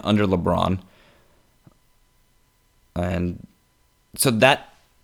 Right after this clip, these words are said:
that actually made sense. And we weren't able to get the,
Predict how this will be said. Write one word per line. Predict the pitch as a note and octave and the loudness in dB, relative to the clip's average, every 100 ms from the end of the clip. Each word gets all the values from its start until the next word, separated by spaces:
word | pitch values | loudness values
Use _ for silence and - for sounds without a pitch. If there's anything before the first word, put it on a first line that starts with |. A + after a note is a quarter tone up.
| - | 0
that | A#2+ D#3+ | 2 4
actually | D#3 E3 D#3+ C3 | 0 0 0 2
made | B2+ G#2+ | 2 2
sense. | - G2+ - - - - _ G#2+ | -2 -2 -4 -6 -6 -12 _ -2
And | A2 | 2
we | D3 | 4
weren't | D#3+ B2 | 4 4
able | D3 C#3 | 4 4
to | C3+ C3+ | 0 0
get | A#2 B2 - | 2 2 2
the, | B2 A#2 A2 | 4 4 2